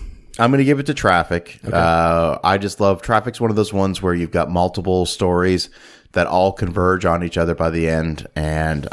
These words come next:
Speaker 1: I'm, yeah, I'm, I'm a big Traffic guy. I
Speaker 2: All
Speaker 1: think
Speaker 2: right.
Speaker 1: that's an excellent,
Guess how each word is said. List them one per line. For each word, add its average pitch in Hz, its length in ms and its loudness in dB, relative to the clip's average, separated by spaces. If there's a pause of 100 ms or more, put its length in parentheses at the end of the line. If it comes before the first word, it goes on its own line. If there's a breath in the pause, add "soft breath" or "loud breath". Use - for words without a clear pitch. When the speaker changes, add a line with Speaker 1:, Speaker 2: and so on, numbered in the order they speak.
Speaker 1:
I'm, 80 520 -4 (400 loud breath)
yeah, - 140 -2 (300)
I'm, 78 140 -4 (120)
I'm 87 100 -2
a 82 80 0
big 80 160 -4
Traffic - 360 -10
guy. - 240 -16 (220)
I - 40 -8
Speaker 2:
All 82 80 -4
Speaker 1:
think 90 100 -2
Speaker 2:
right. 139 100 -2
Speaker 1:
that's 165 160 -2
an - 100 -8 (100)
excellent, - 440 -6